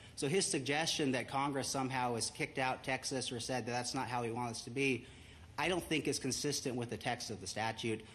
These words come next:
I didn't hear a lot of textual argument, um, coming from Mister Clement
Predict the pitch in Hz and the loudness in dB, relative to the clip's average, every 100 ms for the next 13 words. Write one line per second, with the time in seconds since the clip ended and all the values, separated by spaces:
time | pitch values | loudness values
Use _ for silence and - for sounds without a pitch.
0 | - 135 143 143 131 123 127 - 143 - | -2 0 2 2 0 2 0 2 0 0
1 | - 123 104 117 113 110 101 - - - | 0 0 0 -2 -2 -2 -2 -6 -16 -6
2 | 113 113 113 120 113 113 104 101 104 - | -2 -2 0 0 0 -2 -4 -4 -6 -8
3 | 101 104 87 | -4 -2 -2